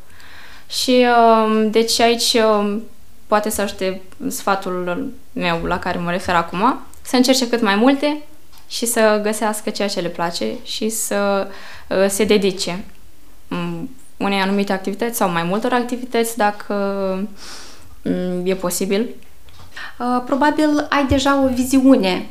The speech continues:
Speaker 2: asupra profesiei pe care ți-ai dori o să o îmbrățișezi. Unde te vezi în viitor și care este domeniul în care ai vrea să activezi?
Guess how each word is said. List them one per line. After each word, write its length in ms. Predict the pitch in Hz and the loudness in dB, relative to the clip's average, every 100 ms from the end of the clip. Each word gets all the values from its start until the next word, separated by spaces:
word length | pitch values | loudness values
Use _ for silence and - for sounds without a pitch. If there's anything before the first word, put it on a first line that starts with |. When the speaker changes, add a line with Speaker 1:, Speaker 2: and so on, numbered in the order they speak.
| - | -8
Speaker 2:
asupra 380 | 220 226 226 | -4 -2 2
profesiei 640 | 220 220 233 240 247 233 208 | 2 2 0 0 0 0 -2
pe 160 | 208 | -2
care 260 | 196 196 190 | -4 -4 -4
ți-ai 160 | 190 196 | -4 -4
dori 260 | 190 196 | -2 0
o 140 | 208 202 | 0 -2
să 300 | 202 208 196 | -4 -2 -2
o 460 | 196 190 190 190 | 0 0 2 2
îmbrățișezi. 720 | 190 202 208 233 - 196 175 - - - - - - | 2 2 0 0 2 2 2 -2 -10 -14 -14 -12 2
Unde 200 | 294 311 | 4 4
te 120 | 294 | 4
vezi 300 | 233 247 240 | 2 2 2
în 80 | 214 | -2
viitor 480 | 202 190 214 247 277 | -2 -4 -2 0 0
și 440 | - - 254 247 | 0 0 0 -2
care 180 | - 269 | -2 2
este 220 | 269 269 | 2 2
domeniul 460 | 262 247 247 220 196 | 0 2 2 0 -2
în 80 | 190 | -2
care 200 | 190 190 | -2 -4
ai 60 | |
vrea 180 | 185 208 190 | -4 -6 -6
să 60 | 180 | -8
activezi? 500 | 175 185 170 170 | -8 -8 -8 -8